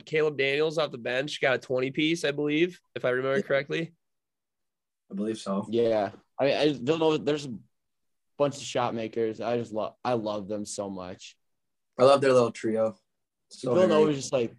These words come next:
Speaker 3: Villanova basketball in general. Like, I already,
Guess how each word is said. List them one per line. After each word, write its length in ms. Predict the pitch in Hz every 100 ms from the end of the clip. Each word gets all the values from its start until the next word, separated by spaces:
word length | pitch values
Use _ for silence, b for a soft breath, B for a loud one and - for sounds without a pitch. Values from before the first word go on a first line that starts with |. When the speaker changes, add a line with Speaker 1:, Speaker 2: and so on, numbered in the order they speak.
| -
Speaker 3:
Villanova 380 | 135 185 190
basketball 800 | 123 117 120 127 117 98 104 101
in 140 | 101 104
general. 360 | 98 95 90
Like, 140 | 92 104
I 140 | 127
already, 340 | 120 110 101